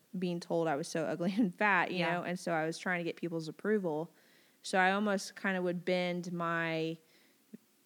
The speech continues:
Speaker 1: uh, standards, my morals to fit into their, whatever they wanted me to be.
Speaker 2: Right.
Speaker 1: Instead of finding my voice. So, um, yeah, that was a good question, Rachel.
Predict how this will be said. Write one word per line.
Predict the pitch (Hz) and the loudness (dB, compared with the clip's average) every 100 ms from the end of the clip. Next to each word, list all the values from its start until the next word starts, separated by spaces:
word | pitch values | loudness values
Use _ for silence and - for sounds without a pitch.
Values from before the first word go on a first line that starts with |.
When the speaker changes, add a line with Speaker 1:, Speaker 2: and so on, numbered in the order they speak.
| _ | _
Speaker 1:
uh, | 175 165 160 | 0 2 0
standards, | 170 - 190 185 185 190 190 185 - | -4 -4 -2 0 2 2 2 -2 -6
my | 170 160 160 156 151 151 - | -8 -6 -6 -6 -6 -6 -4
morals | 170 180 185 185 185 190 - | -2 0 2 0 -2 -4 -6
to | - 165 156 - | -2 -2 -2 -4
fit | 190 175 | -2 0
into | 175 175 170 | -2 -4 -4
their, | 160 156 151 | -2 -2 -2
whatever | 165 165 156 | -2 -2 -2
they | 151 | -4
wanted | 151 151 | -4 -4
me | 147 | -4
to | 147 | -4
be. | - - 165 | -6 -6 -4
Speaker 2:
Right. | 170 156 175 _ _ | -4 -6 -12 _ _
Speaker 1:
Instead | 165 165 - 160 | -8 -6 -6 -4
of | 156 | -4
finding | 175 160 156 | -4 -6 -4
my | 147 | -6
voice. | 160 160 - 190 | -4 -4 -6 -8
So, | - - 160 151 160 _ _ _ _ _ _ - | -10 -6 -6 -6 -8 _ _ _ _ _ _ -6
um, | 175 170 185 | -4 -4 -6
yeah, | 214 330 196 | -4 -4 -4
that | 262 | -2
was | 370 240 | 0 -2
a | |
good | 180 196 | -4 -6
question, | 226 262 - | -6 -6 -6
Rachel. | 175 175 - 226 | -6 -8 -6 -8